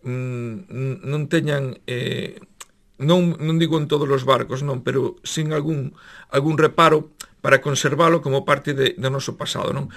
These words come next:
Por exemplo, en Burela hai un bonitero, eh, ahora non me acordo se se chama Virxe do Mar ou, bueno, que foi construído en, en Foz, é un dos mellores museos que ten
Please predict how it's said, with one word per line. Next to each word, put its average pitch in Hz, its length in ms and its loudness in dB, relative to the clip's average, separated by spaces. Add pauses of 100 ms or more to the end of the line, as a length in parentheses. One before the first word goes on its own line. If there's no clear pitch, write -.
(260)
Por - 80 -8
exemplo, 135 240 0
en 147 80 0
Burela 165 480 4 (480)
hai 135 160 0
un 139 80 0
bonitero, - 640 -2 (240)
eh, 104 560 -4
ahora 131 240 0
non 135 80 -4
me 123 80 -4
acordo 120 320 -4
se - 160 -8
se - 160 -8
chama 117 240 -2
Virxe - 240 -4
do 107 80 -8
Mar 143 320 -4
ou, 127 160 -4
bueno, 110 320 -6 (320)
que 113 400 0
foi 147 160 -6
construído 135 400 -6
en, 135 160 -6
en 131 80 -4
Foz, 160 320 -6 (640)
é 160 80 4
un 202 80 6
dos 170 160 2
mellores 120 320 -2
museos 120 400 -2
que 110 80 -6
ten 107 480 -4